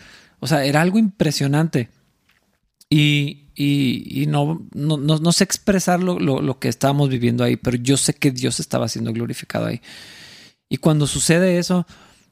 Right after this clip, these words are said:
hay, hay, hay algo que, que pasa en el ambiente. Y no estoy hablando de atmósferas ni de nada así, nomás.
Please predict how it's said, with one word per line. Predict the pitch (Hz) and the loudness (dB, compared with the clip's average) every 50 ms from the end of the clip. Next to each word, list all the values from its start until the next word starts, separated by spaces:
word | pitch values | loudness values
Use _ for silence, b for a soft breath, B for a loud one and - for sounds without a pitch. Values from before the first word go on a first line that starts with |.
| _ _ - | _ _ -2
hay, | 139 156 - | 0 0 0
hay, | - 139 151 - - | 0 -2 -2 -2 -2
hay | 143 151 143 | -2 0 0
algo | 151 160 185 190 185 | 0 0 0 -2 -2
que, | - - 143 - | -2 -4 -4 -4
que | - - 135 | -2 -4 -4
pasa | - - - 135 131 160 - 185 185 | -4 -4 -4 -2 -2 0 0 2 2
en | 190 | 4
el | 180 151 139 | 2 2 2
ambiente. | 127 123 127 127 127 151 165 - - 151 | 0 -2 0 0 0 0 0 -2 -2 -2
Y | |
no | 151 160 | -2 -2
estoy | 156 - 185 | -2 -2 0
hablando | 180 170 180 185 190 196 196 | 0 2 2 2 4 4 4
de | 185 | 2
atmósferas | 165 147 135 139 139 147 - - 180 170 175 170 160 | 0 0 -2 -4 -4 -4 -2 0 0 0 0 0 -2
ni | 151 | -2
de | 139 123 120 | -2 -2 0
nada | 127 139 160 | 0 0 0
así, | 165 - 151 156 147 | 2 2 2 0 0
nomás. | 143 151 139 131 139 147 151 147 - | 0 -2 0 2 2 2 2 0 -2